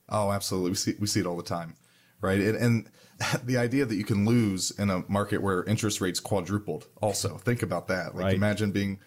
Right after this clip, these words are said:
Speaker 1: one of the people that are donating to that endowment and realizing that fact. Um, but we do see people come in all the time where actually they assume that they're safe. Mm-hmm. Because they know, "Hey, I'm, I'm sixty, sixty-five, I'm getting close to retirement. I'm sure we've made all the changes to get safer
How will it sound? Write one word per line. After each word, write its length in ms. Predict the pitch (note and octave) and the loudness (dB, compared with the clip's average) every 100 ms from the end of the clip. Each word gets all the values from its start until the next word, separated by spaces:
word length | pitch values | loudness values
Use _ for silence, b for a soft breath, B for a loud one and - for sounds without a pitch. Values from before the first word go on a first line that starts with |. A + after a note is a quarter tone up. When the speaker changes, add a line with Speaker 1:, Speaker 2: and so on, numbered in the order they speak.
| _ | _
Speaker 1:
one 140 | B2+ | 0
of 80 | B2+ | 2
the 60 | B2+ | 2
people 140 | A2 | 2
that 80 | G2+ | 0
are 80 | F#2+ | 0
donating 500 | F#2 C3+ A#2+ G2+ F#2 | 0 2 2 0 -2
to 80 | F#2 | -2
that 140 | F#2 | -2
endowment 500 | F2 F#2 F#2+ F#2 F2+ | 0 0 0 -2 -4
and 80 | F2 | -4
realizing 460 | F#2+ F2+ F2 F2 | -2 -2 -4 -8
that 160 | F2 - | -10 -10
fact. 420 | - F2 E2+ - - | -8 -8 -10 -16 -6
Um, 280 | F2 E2+ D#2+ B B | -6 -6 -10 B B
but 180 | C3 G#2+ | -2 0
we 100 | C3+ | 0
do 160 | C3+ C#3 | 2 2
see 160 | B2+ | 2
people 260 | A#2 A#2+ G2+ | 2 0 0
come 200 | - G#2 | 0 2
in 100 | G2 | 2
all 160 | F#2 | 0
the 80 | F#2 | -2
time 320 | F2+ A#2 B2 | -2 0 0
where 300 | G2+ F#2+ F2+ B B B - | 0 0 -2 B B B -8
actually 260 | D#3 E3+ G3 | -4 0 0
they 140 | C3+ | 2
assume 340 | A#2 - A3 G3 | 2 2 0 2
that 140 | G#2+ | 2
they're 120 | G#2 | 0
safe. 420 | F#2+ - E2 - - B B | 0 -2 -4 -10 -20 B B
Mm-hmm. 200 | B F#2+ | B -2
Because 320 | B2 C3+ A#2+ | 2 2 2
they 120 | D3 | 2
know, 240 | D#3 C3 G#2+ | 2 2 2
"Hey, 220 | G3+ F3+ | 0 0
I'm, 180 | F#2 F2+ | -2 -4
I'm 160 | - C#3 | -2 -2
sixty, 600 | - G2 - G2 G2+ G#2 | 0 -2 -2 0 2 2
sixty-five, 760 | G#2 A2 - F2 F#2 F2+ F2+ F#2+ | 2 -2 -2 0 0 0 0 0
I'm 100 | G#2 | 0
getting 140 | G#2+ | 0
close 280 | G2+ G2 - | -2 -2 -2
to 60 | |
retirement. 440 | G#2+ F#2+ F2 F2+ F#2 | -4 -4 -6 -2 -2
I'm 100 | F#2+ | -2
sure 280 | - A#2+ A#2+ | 0 2 2
we've 180 | A2 | 2
made 160 | G2 G#2 | 2 2
all 100 | G2+ | 2
the 100 | G2+ | -2
changes 480 | - G2+ F#2 F#2 F2+ | 0 0 2 0 -2
to 80 | - | -4
get 200 | F2 D#2 | -6 -4
safer 600 | - B2 B2+ - E2 E2+ | 0 2 0 -2 -8 -12